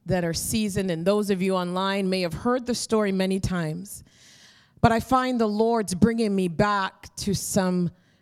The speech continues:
childlike faith messages in the Bible, Pastor John. He's reminding me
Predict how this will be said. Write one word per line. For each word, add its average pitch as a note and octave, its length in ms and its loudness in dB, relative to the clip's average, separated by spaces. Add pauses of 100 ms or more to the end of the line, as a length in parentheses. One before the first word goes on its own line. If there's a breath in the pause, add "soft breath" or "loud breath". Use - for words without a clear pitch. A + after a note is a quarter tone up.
(240 soft breath)
childlike A3 1500 -2 (120)
faith - 760 0 (640)
messages F#3 680 -2
in F3 100 0
the F3 80 0
Bible, E3+ 640 -4 (160)
Pastor E3+ 260 -8
John. D3+ 300 -8
He's E3+ 260 -2 (220 loud breath)
reminding B3+ 880 0
me F#3+ 360 -2